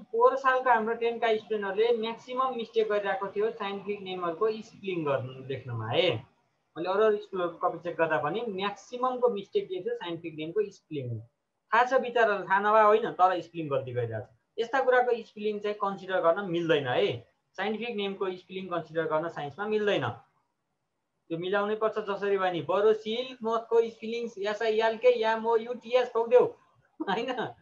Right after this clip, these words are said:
त्यहाँनिर टिचर एकछिन हाँस्ने मात्रै हो, मार्क्स काटिदिँदैन। तर साइन्टिफिक नेममा तिमीले मिस्टेक गर्यो भने मार्क्स काटिन्छ। किन वान मार्क्समा सोधिरहेको हुन्छ, "साइन्टिफिक नेम लेख" भनेर, अनि त्यही कि, अ,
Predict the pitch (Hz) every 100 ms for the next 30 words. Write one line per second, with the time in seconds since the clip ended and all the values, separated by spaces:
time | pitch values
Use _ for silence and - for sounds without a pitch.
0 | _ _ - 214 220 226 240 214 175 165
1 | 156 - _ 220 226 233 226 240 170 180
2 | 185 233 233 233 226 247 247 226 - 220
3 | 220 233 240 208 135 117 _ _ _ _
4 | - 196 226 220 247 269 277 254 247 226
5 | 214 208 196 185 - 165 151 147 127 185
6 | 226 165 156 - - 127 120 117 117 135
7 | 156 123 - _ _ _ 185 180 180 185
8 | 180 185 165 156 170 180 180 165 160 156
9 | 165 165 165 180 175 165 185 233 190 165
10 | 185 208 202 165 156 _ _ 151 151 156